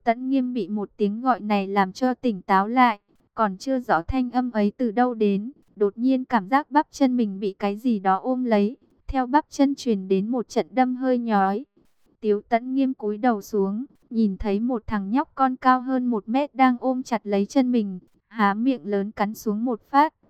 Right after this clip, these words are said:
Tiếu Tấn Nghiêm rốt cuộc buông lỏng người trong lòng ra, cúi người dùng một ngón tay nhấn ở trên đỉnh đầu tên nhóc con,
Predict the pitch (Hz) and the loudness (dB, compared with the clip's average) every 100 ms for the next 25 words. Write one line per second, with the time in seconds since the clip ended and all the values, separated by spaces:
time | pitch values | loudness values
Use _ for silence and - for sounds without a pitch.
0 | _ _ _ - 214 208 - 233 262 269 | _ _ _ -2 0 0 0 -2 0 0
1 | 254 254 302 - 277 220 214 262 254 247 | 0 2 0 0 -6 -6 -4 -4 -2 0
2 | 190 190 202 185 269 262 247 214 190 247 | -2 -2 -2 -2 -2 -2 0 -2 2 4
3 | 247 254 240 233 _ _ 208 214 240 254 | 4 4 -4 _ _ _ -6 -4 0 0
4 | 196 220 202 196 196 202 202 196 220 254 | 0 0 -2 -2 -4 -4 -2 -2 2 2
5 | 247 226 208 247 202 - 254 247 214 175 | 2 -2 -4 -4 -4 -2 -2 0 -4 -2
6 | 202 185 - 254 247 269 320 - 269 262 | -2 0 2 2 4 0 -2 0 4 4
7 | 247 | 2